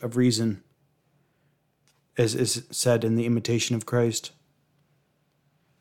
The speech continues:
On the other hand, let us not shorten our prayer solely because it is full of desolation. A duty in which we find no pleasure is none the less a duty.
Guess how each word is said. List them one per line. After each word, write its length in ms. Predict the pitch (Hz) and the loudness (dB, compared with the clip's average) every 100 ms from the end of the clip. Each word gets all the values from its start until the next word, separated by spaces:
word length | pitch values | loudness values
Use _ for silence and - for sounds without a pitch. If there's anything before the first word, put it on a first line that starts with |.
| _ _ _ _ - | _ _ _ _ 2
On 100 | 139 | 8
the 80 | 147 | 10
other 160 | 165 160 | 10 8
hand, 360 | 135 131 123 - _ - | 8 6 4 0 _ 4
let 140 | 147 | 6
us 140 | 160 | 8
not 220 | 170 156 - | 8 6 4
shorten 420 | - 151 156 135 | 4 4 6 4
our 120 | 123 | 4
prayer 340 | - 139 139 | 4 4 6
solely 320 | - 139 143 131 | 6 6 6 6
because 420 | 123 - 139 120 | 4 4 4 4
it 100 | 123 | 2
is 140 | 123 | 2
full 200 | - 139 | 2 2
of 100 | 127 | 2
desolation. 720 | 120 123 120 123 131 - 110 101 _ _ _ _ _ _ - | 4 2 4 4 4 2 -2 -4 _ _ _ _ _ _ 2
A 100 | 139 | 6
duty 360 | 156 165 160 | 8 10 10
in 120 | 143 | 10
which 220 | 143 143 - | 8 6 4
we 80 | |
find 280 | 127 139 139 | 4 6 8
no 100 | 131 | 6
pleasure 440 | 117 139 135 127 127 | 4 4 6 6 4
is 220 | 123 123 | 0 4
none 160 | 135 | 6
the 100 | 131 | 6
less 380 | 117 135 131 - - | 6 6 4 0 -4
a 100 | 127 | -4
duty. 420 | 117 127 123 113 | 4 4 4 2